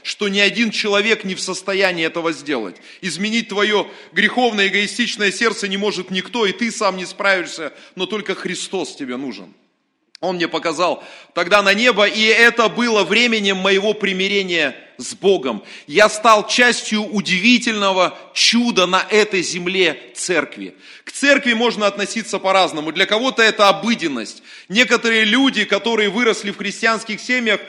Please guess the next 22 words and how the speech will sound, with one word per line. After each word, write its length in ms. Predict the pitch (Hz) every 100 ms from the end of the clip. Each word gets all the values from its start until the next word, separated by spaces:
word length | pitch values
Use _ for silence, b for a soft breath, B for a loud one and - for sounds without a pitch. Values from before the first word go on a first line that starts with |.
| B B B
говорят: 420 | 208 226 233 226
"Но 140 | 226
церковь — 560 | 214 - 262 247 233 214
это 220 | 226 226
просто 520 | - 214 254 247 220
привычная 720 | 208 214 208 247 - - 208
для 140 | 190 196
меня 260 | 196 202
среда 380 | 202 185 180 180
обитания". 600 | 170 156 156 135 104 85 - _ _ _ _ _ _ b b b
И 120 | 220 233
в 100 | 214
мир-то 420 | 262 254 - 165
злой, 400 | 190 262 247 165
там 220 | 180 185
люди-то 440 | 214 262 170 190
друг 220 | 165 196 180
друга 460 | 214 185 170 165
от 100 | 170
чего-то 460 | - 202 202 196 175
требуют, 540 | 175 220 214 175 170
хотят, 520 | - 185 208 202 202